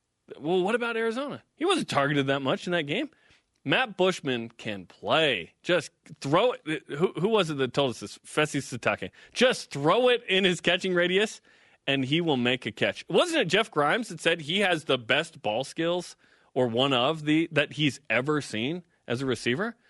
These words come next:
So I think that Jeff Grimes and the staff know that he is a, a weapon and that they're going to use him a lot.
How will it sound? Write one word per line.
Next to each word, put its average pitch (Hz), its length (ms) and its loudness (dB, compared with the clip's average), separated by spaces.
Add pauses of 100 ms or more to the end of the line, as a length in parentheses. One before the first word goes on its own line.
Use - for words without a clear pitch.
(220)
So 170 420 2
I 294 140 2
think 330 260 -2
that 196 100 2
Jeff 165 220 0
Grimes 160 320 0
and 139 100 0
the 123 60 0
staff 131 300 0
know 131 340 2
that 113 220 -2
he 151 180 2
is 123 140 0
a, 110 180 0
a 110 100 -2
weapon 135 380 0
and 160 160 2
that 190 180 0
they're 226 140 4
going 247 220 2
to 208 100 2
use 185 240 -2
him 170 160 -2
a 170 60 -2
lot. 196 280 -6